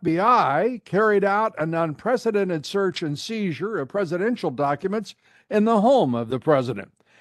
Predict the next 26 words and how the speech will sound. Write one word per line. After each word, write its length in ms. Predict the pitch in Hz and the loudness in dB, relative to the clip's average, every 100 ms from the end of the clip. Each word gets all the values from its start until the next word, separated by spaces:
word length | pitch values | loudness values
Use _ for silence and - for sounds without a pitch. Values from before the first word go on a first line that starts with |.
| _ | _
The 180 | 151 147 | 2 4
F 160 | 139 - | 4 2
B 160 | 131 | -2
I 260 | 143 156 160 | 0 0 0
still 260 | 160 175 202 | 2 4 4
can't 320 | - 165 131 | 2 -2 0
get 140 | 139 | -2
its 140 | 131 - | -2 -6
story 380 | - 175 139 127 | -2 0 0 -2
straight 460 | - 202 196 190 | -2 2 2 2
about 340 | 196 147 139 180 | 0 -2 -4 0
those 300 | 220 208 139 | 2 2 -2
documents. 580 | 143 139 185 208 240 - - _ _ | -2 0 0 0 0 -8 -20 _ _
And 220 | 175 185 | 0 4
also, 800 | 190 240 285 - 151 131 160 202 _ _ _ | 6 6 4 2 0 0 -2 -6 _ _ _
the 140 | 147 147 | -10 -8
special 440 | - 233 - 240 | -4 -2 0 -2
counsel 500 | - 170 151 - 160 | -2 -2 -2 -4 -2
will 180 | 151 151 | -2 0
investigate 920 | 135 135 214 - 151 123 165 196 127 | 0 0 -2 -2 -6 -2 -2 -2 -8
January 580 | 110 190 220 214 202 190 | -2 0 2 2 2 2
sixth 480 | - 208 208 - - | 0 0 0 -2 -4
and 160 | 143 | -2
the 80 | 139 | -4
president's 560 | - 202 165 175 165 - | -2 -2 0 0 -2 0
role. 480 | 185 208 175 117 | 2 4 2 0